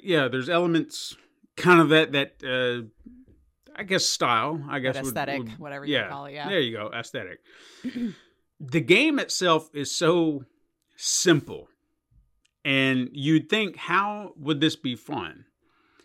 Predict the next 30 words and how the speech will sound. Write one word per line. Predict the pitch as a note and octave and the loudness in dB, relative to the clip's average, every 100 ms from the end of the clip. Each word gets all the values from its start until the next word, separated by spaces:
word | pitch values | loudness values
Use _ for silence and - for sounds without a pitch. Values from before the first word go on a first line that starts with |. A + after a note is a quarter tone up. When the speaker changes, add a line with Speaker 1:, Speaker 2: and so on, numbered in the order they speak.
| _ _ | _ _
Speaker 1:
But | D3+ G#2 C#3+ C#3 - _ | -16 0 2 2 -2 _
my | D3 F#3 | 2 4
God, | F3 F3+ C#3+ B2 A2+ - | 4 6 4 2 -4 -12
<laughs> | |
it's, | D#3+ C#3+ - - E3+ E3 D#3+ - - - D3+ C#3+ - | -8 -8 -4 0 2 4 2 0 -10 0 0 0 -6
it's | E3+ D3 | -4 0
a | D#3+ D3 C#3+ C#3 - _ | 2 4 4 0 -8 _
hidden | _ - G3+ G3 G3 | _ 6 8 8 6
puzzle | - - G3+ D#3 C#3+ | 0 0 0 0 -2
game, | C3 C3 B2 A#2+ | -2 -2 -4 -6
I'd | - C3 | -6 -6
say | - B2 G#2+ G#2 - | -6 -6 -6 -8 -10
it | C3+ A2+ - | -12 -12 -12
would | C#3 A#2+ | -10 -4
be | B2 | -4
the | A#2 | -2
best | B2+ B2+ - | -2 -4 -6
way | G#2 | -10
to | |
say | G2+ A2 G#2+ | -10 -10 -10
it. | A2+ - - - - | -12 -18 -20 -20 -6
And | C#3+ | 2
it | D3+ | 4
also | E3+ G3+ G#3 F3+ | 4 2 -2 -4
has | F3+ | -2
a | D#3 | -2
narrative | C#3 D3+ D#3+ C3 A#2 | 0 2 2 0 -2
very | B2+ D#3+ | 0 0
much | D3 C#3+ - | 0 -2 -2
like | B2+ | -4